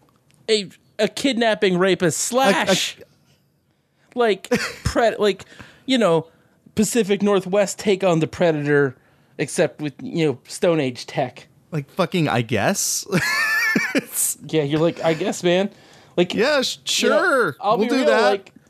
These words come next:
Speaker 1: I was pretty content with the Bigfoot being like, "Yeah, I fucking, I'm gonna run through the woods and slash people's throats." I was like, "That's pretty fucked up."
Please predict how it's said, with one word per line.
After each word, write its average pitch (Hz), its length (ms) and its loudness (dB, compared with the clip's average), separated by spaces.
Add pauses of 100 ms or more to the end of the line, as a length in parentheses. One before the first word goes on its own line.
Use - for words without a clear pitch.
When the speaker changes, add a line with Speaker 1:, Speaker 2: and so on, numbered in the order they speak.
(640)
Speaker 1:
I 214 120 2
was 247 180 -2
pretty 233 260 -4
content 233 520 0
with 180 140 -4
the 202 80 -4
Bigfoot 190 500 0
being 185 260 0
like, 185 280 0
"Yeah, 214 460 2 (100)
I 202 140 0
fucking, 196 640 0
I'm 208 200 2
gonna 190 160 4
run 196 300 2
through 208 140 -4
the 185 120 0
woods 185 360 0
and 147 100 -4
slash 196 480 0
people's 185 300 -4
throats." 226 380 0
I 160 40 2
was 143 80 0
like, 151 140 -2
"That's 170 240 0
pretty 196 220 0
fucked - 380 -2
up." 156 280 -2